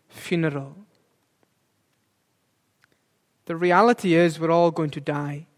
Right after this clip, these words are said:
aren't we? We have not known anybody in our lives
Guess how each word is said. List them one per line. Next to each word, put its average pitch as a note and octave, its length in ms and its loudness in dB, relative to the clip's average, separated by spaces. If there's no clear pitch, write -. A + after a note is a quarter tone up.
aren't D#3+ 300 -4
we? D3+ 320 -12
We E3+ 80 -2
have F3+ 140 4
not F#3 140 2
known F#3 200 0
anybody E3+ 680 2
in E3 120 -6
our D#3 160 2
lives D#3+ 560 0